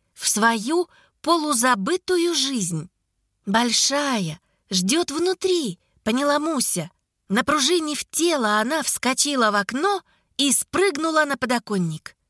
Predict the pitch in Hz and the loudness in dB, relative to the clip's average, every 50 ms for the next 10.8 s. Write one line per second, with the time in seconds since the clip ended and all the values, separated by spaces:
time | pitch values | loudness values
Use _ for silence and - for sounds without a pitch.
0 | _ _ _ _ _ _ _ _ _ - - - - - - - 214 214 208 202 | _ _ _ _ _ _ _ _ _ -10 -6 -2 0 0 0 0 0 -2 -2 -2
1 | 180 175 - _ _ _ _ _ _ _ _ - 202 208 269 254 - 254 277 330 | -2 -4 -8 _ _ _ _ _ _ _ _ -8 -4 -2 -2 -2 -2 0 2 2
2 | 359 370 359 339 339 370 359 - - - - - - 349 359 359 339 277 233 196 | 4 2 2 2 0 0 -2 -2 -2 -2 -2 0 0 0 2 2 2 2 0 0
3 | 185 214 320 370 381 359 349 339 - - 302 294 - - 233 247 247 240 214 196 | 0 0 2 2 2 2 0 -2 0 0 -2 -2 0 -2 -2 0 0 0 -2 -2
4 | 220 220 214 208 208 226 - _ _ _ _ _ _ _ _ _ - 226 240 240 | -2 -2 -4 -4 -8 -10 -14 _ _ _ _ _ _ _ _ _ -2 0 2 2
5 | 240 233 294 392 381 - - 254 226 - - 180 185 185 180 - - - - 185 | 2 2 2 2 0 0 2 0 0 -2 -2 -2 -2 -4 -4 -4 -4 -2 0 0
6 | 208 254 269 262 240 226 233 - _ _ _ _ _ _ _ _ _ - - 285 | 0 0 -2 -4 -6 -6 -8 -10 _ _ _ _ _ _ _ _ _ -2 0 0
7 | 302 220 254 277 202 180 220 220 208 226 - _ _ _ _ _ _ _ - 220 | 0 0 0 -2 0 0 0 0 0 -4 -6 _ _ _ _ _ _ _ -4 -2
8 | 240 277 330 359 339 294 - 294 285 240 302 330 330 - - 285 285 269 269 - | 0 2 2 2 2 2 2 2 2 2 2 0 0 0 0 2 2 2 2 0
9 | 277 277 277 269 - - 359 359 294 233 254 269 262 - - - 277 302 320 294 | 0 0 -2 -2 -2 0 0 0 0 0 -2 -4 -2 -2 -2 0 0 0 0 0
10 | 294 269 240 - 285 320 320 311 285 233 196 - - 180 165 - | -2 -2 -2 0 0 0 0 -2 -2 -4 -4 -6 -8 -10 -10 -12